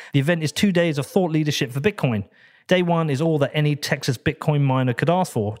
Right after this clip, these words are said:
Top Bitcoin C E Os and their teams will be hanging out in Austin. And day two has top policy leaders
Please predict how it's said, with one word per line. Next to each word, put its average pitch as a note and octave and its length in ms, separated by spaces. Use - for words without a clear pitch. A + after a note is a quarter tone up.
Top - 500
Bitcoin D3+ 320
C D3+ 200
E C#3+ 80
Os C#3+ 200
and C3 140
their C3 60
teams D#3+ 340
will C#3 100
be C3 100
hanging B2 320
out A2+ 220
in C3+ 100
Austin. A2+ 360
And C#3+ 80
day F3 180
two E3+ 220
has B2+ 200
top - 460
policy E3+ 380
leaders C3+ 340